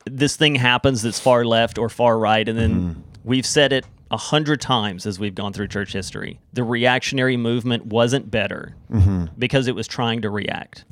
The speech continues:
Speaker 2: Yeah.
Speaker 1: Right?
Speaker 2: Yeah.
Speaker 1: Maybe Augustine goes too far trying to correct Pelagius.
Speaker 2: Mm.
Speaker 1: Right?
Speaker 2: Mm.
Speaker 1: Um, and, and things like that
Speaker 2: Sure.
Speaker 1: along the way.
Speaker 2: Yeah.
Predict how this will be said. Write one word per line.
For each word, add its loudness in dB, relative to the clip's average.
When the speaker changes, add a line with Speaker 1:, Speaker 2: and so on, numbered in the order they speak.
Speaker 2:
Yeah. 4
Speaker 1:
Right? 2
Speaker 2:
Yeah. 6
Speaker 1:
Maybe 6
Augustine 2
goes 2
too 2
far -2
trying 0
to -4
correct -2
Pelagius. -8
Speaker 2:
Mm. 0
Speaker 1:
Right? -2
Speaker 2:
Mm. -2
Speaker 1:
Um, 0
and, 2
and -2
things 0
like -2
that -4
Speaker 2:
Sure. 4
Speaker 1:
along 0
the -4
way. -4
Speaker 2:
Yeah. 0